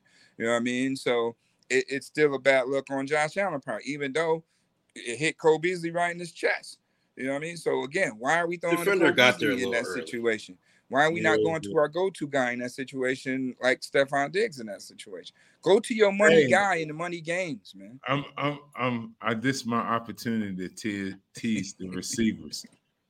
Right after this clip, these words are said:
Speaker 3: And the ball hit, uh, Beasley in the chest.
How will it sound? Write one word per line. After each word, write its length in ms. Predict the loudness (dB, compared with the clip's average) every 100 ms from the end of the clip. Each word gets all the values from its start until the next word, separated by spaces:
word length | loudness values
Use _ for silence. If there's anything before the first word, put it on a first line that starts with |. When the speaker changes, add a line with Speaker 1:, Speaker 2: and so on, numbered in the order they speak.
| -10
Speaker 3:
And 400 | -4 0 0 0
the 80 | -2
ball 400 | 2 4 4 4
hit, 380 | 0 -4 -4 -10 -6
uh, 540 | -2 -2 -2 -4 -6 -2
Beasley 580 | 0 0 -2 -6 -6 -4
in 140 | -4
the 80 | -4
chest. 560 | -2 -2 -2 -4 -12